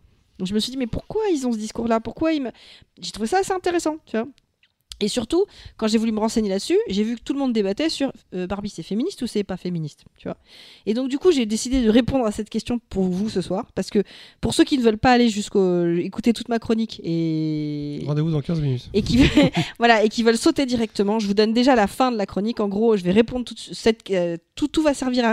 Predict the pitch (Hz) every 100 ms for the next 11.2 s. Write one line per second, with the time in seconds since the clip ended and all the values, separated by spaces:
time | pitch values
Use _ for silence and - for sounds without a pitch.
0 | 214 202 214 294 294 269 240 269 240 190
1 | 208 233 190 226 220 214 - 226 _ -
2 | _ _ _ 180 208 220 214 - 175 -
3 | 180 180 226 233 220 202 - 196 208 196
4 | 185 170 226 - - - - _ - 247
5 | 240 226 - - 220 202 196 170 - -
6 | - - - - 339 339 - 427 294 -
7 | 311 247 - 240 156 - - 403 - 302
8 | 262 277 302 - 320 - 254 - - -
9 | 339 370 202 - - 277 269 262 - 277
10 | 208 202 185 - - - - - 311 277
11 | 214